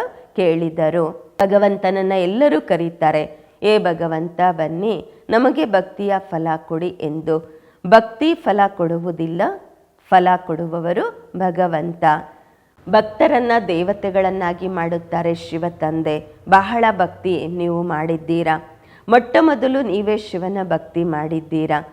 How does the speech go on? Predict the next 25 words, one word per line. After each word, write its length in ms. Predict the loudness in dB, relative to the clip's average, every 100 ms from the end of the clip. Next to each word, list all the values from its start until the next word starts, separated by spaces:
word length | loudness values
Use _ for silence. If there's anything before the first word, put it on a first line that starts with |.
| -20 _ _ 6
ಯಾರು 280 | 8 8
ಒಳ್ಳೆಯ 400 | 6 4 2 2
ರೀತಿ 400 | 0 -2 -4 -2
ಈ 40 | -2
ಮಾತುಗಳನ್ನ 720 | -2 -4 -4 -4 -2 -2 -4
ತಿಳಿದುಕೊಳ್ಳುತ್ತಾರೆ, 1400 | -6 -4 -4 -4 -4 -2 -2 -2 -4 -2 0 0 -2 -6 -16 _ -20 -2
so 80 | 0
ನೀವು 180 | 2 0
ಫೀಲ್ 320 | 0 2 2
ಮಾಡ್ತೀರಾ, 960 | 0 -2 -4 -4 0 2 0 -2 -16 -6
"ಇವರು 320 | -2 0 0
ನಮ್ಮ 340 | -2 -2 -2 -4
ಕುಲದವರು" 680 | -2 -4 -2 -2 -2 -2 -2
ಎಂದು. 680 | -4 -6 -4 -4 -4 -12 -20 _
ಯಾರ 280 | 4 8 8 6 2
ಬುದ್ಧಿಯಲ್ಲಿ 560 | 0 2 2 2 0
ಇದು 160 | -2 -2
ನಿಲ್ಲುವುದೇ 800 | -2 -2 -2 -2 -2 0 0 0
ಇಲ್ಲ 220 | -2 0 -2 -4 -8
ಅಂದಾಗ 380 | -6 -2 -2 -2
ತಿಳಿದುಕೊಳ್ಳಿ, 920 | -4 -6 -6 -4 -6 -4 -4 -2 -4 -6 -16 _ 0
ಬಹಳ 340 | 0 0 -2 -2
ಭಕ್ತಿ 320 | -2 -6 -4
ಅವರು 260 | -2 -2 -4
ಮಾಡಿಲ್ಲ. 580 | -4 -4 -4 -4 -2